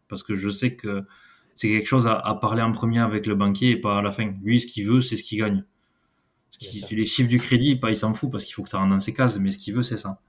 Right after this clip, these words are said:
Speaker 1: Donc, on a une certaine comment dire,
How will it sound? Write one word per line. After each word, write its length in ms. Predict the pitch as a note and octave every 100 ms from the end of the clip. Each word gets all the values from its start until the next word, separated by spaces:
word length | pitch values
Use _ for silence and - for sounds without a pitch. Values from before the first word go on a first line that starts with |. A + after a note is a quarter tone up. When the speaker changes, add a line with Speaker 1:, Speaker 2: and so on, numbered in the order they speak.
| _ _ _ _ _ - -
Speaker 1:
Donc, 160 | G#2+ G2+
on 60 | G#2+
a 80 |
une 80 | A2
certaine 520 | A#2+ C3 B2 A2+ G2+ - - - - _ _ _ _ _ _ _ _ - - - - - G2+
comment 140 | G2
dire, 340 | G2+ G2+ G2